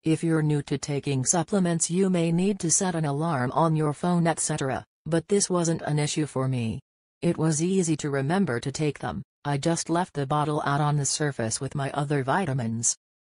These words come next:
I guess their effect could be considered magic,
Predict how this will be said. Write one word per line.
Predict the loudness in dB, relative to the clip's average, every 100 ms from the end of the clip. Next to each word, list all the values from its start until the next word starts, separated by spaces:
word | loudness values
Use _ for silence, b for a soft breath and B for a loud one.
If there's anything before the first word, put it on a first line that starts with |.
| _ _ _ _
I | -2 2
guess | 2 2
their | 0 -2
effect | -2 -4 -6 -6
could | -6 -2
be | -2
considered | -2 -2 0 0 0 2
magic, | 2 2 0 -4 -6